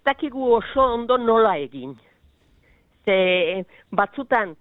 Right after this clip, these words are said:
oso intensidade handiarekin, e, zeratzen ditugu, aplikatzen ditugu arau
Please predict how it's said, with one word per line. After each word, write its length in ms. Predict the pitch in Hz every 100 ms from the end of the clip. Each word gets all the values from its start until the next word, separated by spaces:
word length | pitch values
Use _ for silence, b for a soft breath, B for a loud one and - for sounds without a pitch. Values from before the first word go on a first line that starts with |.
| _ _ _
oso 680 | - 226 - 269 240 233 220 -
intensidade 760 | 208 208 254 - 240 226 220
handiarekin, 1120 | 196 180 190 185 262 254 240 - 240 208 156 _ _ _ _
e, 1080 | - 170 165 160 160 160 160 160 160 156 156 -
zeratzen 420 | 170 196 - 220
ditugu, 580 | 220 208 226 214 226 196 -
aplikatzen 1080 | 165 - 240 - - 233 _ _ - 240 220
ditugu 440 | 208 - 233 220
arau 220 | 185 196